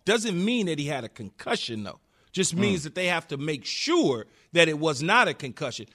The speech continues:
Speaker 1: It could have been simply he just got the wind knocked out of him. It could have been simply he just jammed something and was not feeling good.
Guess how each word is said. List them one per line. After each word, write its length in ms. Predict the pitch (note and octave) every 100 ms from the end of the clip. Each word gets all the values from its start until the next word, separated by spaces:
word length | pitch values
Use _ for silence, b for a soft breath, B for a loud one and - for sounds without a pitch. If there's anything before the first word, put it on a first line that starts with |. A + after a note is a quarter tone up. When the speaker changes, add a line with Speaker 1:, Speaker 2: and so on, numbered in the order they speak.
| b
Speaker 1:
It 60 | -
could 120 | D4
have 80 | G#3+
been 140 | G#3+
simply 480 | D#3+ - C#4+ A3+ F#3
he 100 | F3+
just 180 | F3 D#3
got 200 | F#3+ -
the 80 | E3
wind 340 | F3+ A#3 F3+
knocked 260 | D3+ C3+ D3
out 140 | B2
of 100 | A2
him. 120 | G2+ b b b
It 120 | F3+
could 120 | A#3
have 60 | F#3+
been 120 | F#3
simply 460 | - B3+ B3+ F3+
he 140 | E3+ G3
just 340 | F3+ E3 A2+
jammed 580 | G2+ B2 G3+ A3 G3 E3
something 480 | - D#3+ C#3+ D#3+ D3
and 120 | C#3+
was 200 | C#3+ -
not 300 | D#3 E3+ F3+
feeling 460 | - - C4 F3 C#3
good. 340 | C#3+ C#3+ C#3+